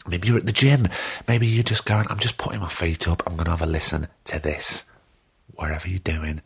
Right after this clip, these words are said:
you're welcome. So, it's episode forty-nine. And so, a few months ago, I, uh, get suggestions from people, as I always do on social media. Some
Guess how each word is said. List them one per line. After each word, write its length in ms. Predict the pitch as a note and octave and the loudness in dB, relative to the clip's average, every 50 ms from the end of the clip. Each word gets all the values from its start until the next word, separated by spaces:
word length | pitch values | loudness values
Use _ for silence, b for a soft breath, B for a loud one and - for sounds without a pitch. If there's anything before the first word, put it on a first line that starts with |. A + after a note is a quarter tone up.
| _ _ _ _ _ _ | _ _ _ _ _ _
you're 140 | - D#2 D#2+ | -6 -6 -4
welcome. 480 | D2+ D2+ D2 C#2+ - - - - C#2+ _ _ _ _ _ _ _ _ _ _ _ - - | -2 -2 -4 -6 -6 -8 -10 -10 -12 _ _ _ _ _ _ _ _ _ _ _ -10 -4
So, 320 | - - - F2 D2 - B B B B B B B B | 0 2 4 4 2 2 B B B B B B B B
it's 140 | - - - - | -4 -2 0 0
episode 640 | - - - G#2 - - F#2+ F#2 F2 E2+ F2 F2 - - | 0 2 2 2 4 4 4 4 4 4 2 0 -4 -10
forty-nine. 1200 | - - - - - G#2+ F#2+ F2 E2 - - E2+ D#2+ D2+ D#2+ D#2+ D#2 D#2 C#2+ D2+ D#2 D#2+ D#2+ D#2+ B B B B B B B B B B B | -14 -12 -4 2 4 6 6 6 4 2 2 2 2 2 2 0 0 -2 -4 -4 -6 -8 -8 -10 B B B B B B B B B B B
And 160 | - G#2 G#2 - - _ _ _ _ _ | -2 -2 -2 -4 -12 _ _ _ _ _
so, 380 | - - - A#2+ A#2+ A#2+ - - - - | 0 4 6 6 6 6 4 4 0 0
a 60 | - | 0
few 260 | - - D#3+ E3+ E3 | 2 6 8 8 8
months 260 | C#3+ A#2+ F2 - - - | 8 6 4 4 0 -2
ago, 240 | - - E2+ F2 - _ _ _ _ _ _ _ _ _ _ _ _ _ _ _ _ _ _ - - - | -2 -2 -6 -6 -8 _ _ _ _ _ _ _ _ _ _ _ _ _ _ _ _ _ _ -12 -8 -6
I, 440 | - F2+ F#2+ F#2 F2+ E2+ E2+ E2+ E2+ | -2 0 0 2 2 2 2 2 2
uh, 140 | F2 F2 D#2+ - - | 2 0 0 0 0
get 160 | - A2+ - | 2 2 4
suggestions 800 | - A2+ F#2+ F#2 D#2 - - - - D#2+ E2+ D#2 - - - - - | 2 2 4 2 2 2 0 -2 -2 -4 -4 -2 0 0 0 -2 -6
from 200 | - - D#2 D#2 | -10 -10 -8 -6
people, 300 | D#2+ D2+ C#2+ - D2+ D2 | -6 -6 -6 -4 -4 -2
as 100 | D2 D2+ | -2 0
I 80 | D#2+ E2+ | 0 2
always 220 | F2+ E2+ E2 - | 2 2 2 0
do 200 | - C#2+ D2 D2 | -2 -4 -6 -6
on 120 | D#2 D2+ | -4 -2
social 360 | - - D#2 D2+ D2 - - D#2 | -2 -2 -2 -2 -2 -2 -4 -4
media. 360 | D2 D2 D2+ D2+ D2+ D#2+ - | -4 -6 -4 -2 -2 0 2
Some 520 | - - - F2 F2 F2 E2 E2 E2 E2 | 4 4 4 6 4 4 4 2 0 -2